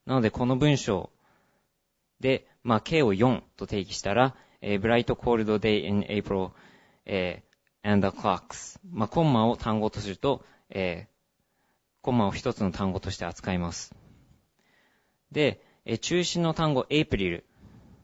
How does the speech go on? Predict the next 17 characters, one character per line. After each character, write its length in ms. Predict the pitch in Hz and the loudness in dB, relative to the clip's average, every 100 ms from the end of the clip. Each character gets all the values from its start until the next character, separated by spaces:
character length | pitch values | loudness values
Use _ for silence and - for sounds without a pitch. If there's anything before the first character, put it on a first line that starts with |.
| _ _ _ _ _ _ _ _ - | _ _ _ _ _ _ _ _ -12
だ 100 | 104 | -6
と、 320 | 147 151 - _ _ _ _ | 0 0 -2 _ _ _ _
え 220 | 110 107 | 2 2
ー、 0 | |
周 320 | 101 113 123 123 | 4 6 6 6
り 60 | |
の 240 | 123 117 - _ - | 4 2 -2 _ -4
単 200 | 117 110 | -2 0
語 120 | 107 | 2
が 140 | 135 | 2
文 200 | 110 113 | 4 2
脈 240 | 107 101 101 | 2 0 -2
に 60 | |
な 100 | 92 | -2
り 60 | 90 | -4
ま 140 | 87 | -6
す。 220 | - - | -10 -18